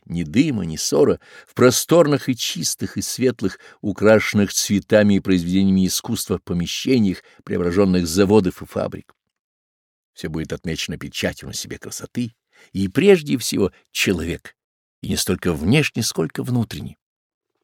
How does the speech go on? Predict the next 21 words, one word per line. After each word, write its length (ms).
С 220
внутренней 680
красотою 840
со 280
временем 400
придет 300
и 40
внешне. 400
И 80
даже 320
здоровье 380
есть 180
не 80
что 240
иное, 220
как 240
равновесие 680
или 80
гармония, 520
то 100
есть 200